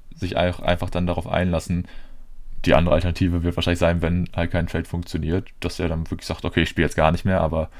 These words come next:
ähm, warum dann ein Team sagen sollte, äh, „Ja komm, jetzt holen wir dich“? Es ist halt, ja, also so, er,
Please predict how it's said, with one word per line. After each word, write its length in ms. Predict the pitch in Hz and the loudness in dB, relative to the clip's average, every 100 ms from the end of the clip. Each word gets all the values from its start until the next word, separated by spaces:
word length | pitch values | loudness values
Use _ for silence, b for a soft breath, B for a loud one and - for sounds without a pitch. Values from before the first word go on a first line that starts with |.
| b b b b - | b b b b -8
ähm, 200 | - 170 - - - - | -6 -4 -6 -12 -12 0
warum 520 | 92 85 90 87 87 - | 4 4 4 2 0 2
dann 240 | 85 92 | 2 2
ein 260 | 95 87 87 | 0 -2 -2
Team 280 | - 95 95 | 0 0 2
sagen 280 | 90 90 90 | 2 2 2
sollte, 760 | 90 90 - 90 - 85 85 76 | 2 0 -2 -2 -2 -2 -4 -2
äh, 40 | |
„Ja 100 | 85 | 0
komm, 260 | - 87 87 | 0 0 0
jetzt 180 | 80 | 0
holen 180 | 98 92 | 0 0
wir 60 | 80 | 0
dich“? 240 | 87 - b b b b b - - | 0 -2 b b b b b -18 -10
Es 160 | 80 85 | -6 -4
ist 140 | 82 | 2
halt, 340 | 85 80 80 | 4 4 0
ja, 200 | 76 76 - - - - - - | 0 0 0 -8 -12 -10 -10 -2
also 160 | 92 90 | 0 2
so, 160 | 90 | 2
er, 200 | 95 85 | 2 2